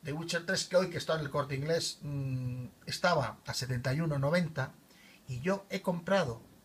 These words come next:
a través de Amazon a cuarenta y nueve noventa. Con lo cual, si quitamos los piquitos más o menos, para hacer una cuenta fácil, cae veintidós euros. Para arriba, para abajo, da igual, con picos o sin picos, veintidós euros de ahorro.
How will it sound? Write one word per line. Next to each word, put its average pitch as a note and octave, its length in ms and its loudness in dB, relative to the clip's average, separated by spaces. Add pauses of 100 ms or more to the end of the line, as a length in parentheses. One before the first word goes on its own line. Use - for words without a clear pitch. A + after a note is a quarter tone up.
(120)
a B2+ 120 -2
través D3+ 540 -4 (300)
de C#3+ 440 -4 (360)
Amazon D3+ 500 0 (160)
a C3+ 160 -4
cuarenta B2+ 340 -2
y B2 40 -6
nueve B2 360 -4 (100)
noventa. G#2+ 360 -10 (920)
Con E3 140 10
lo E3+ 100 12
cual, G#3 380 8
si D3+ 180 0
quitamos F#3 340 6
los - 160 4
piquitos F3+ 460 0
más F3 220 2
o E3 60 4
menos, E3+ 440 0
para F#3+ 220 2 (1500)
hacer E3+ 160 4
una F#3 100 6
cuenta F3+ 240 6
fácil, G3+ 320 2
cae E3+ 260 4
veintidós D#3 420 0
euros. A2 260 -6 (100)
Para D#3 140 -2
arriba, F#3+ 160 4
para F3+ 140 6
abajo, G#3+ 120 4
da G3+ 60 6
igual, E3+ 180 4
con D#3+ 160 2
picos A#3+ 160 6
o F3+ 100 4
sin D3+ 140 0
picos, C3+ 260 -2
veintidós E3 440 -2
euros B2+ 200 -4
de G#2+ 80 -10
ahorro. - 300 -14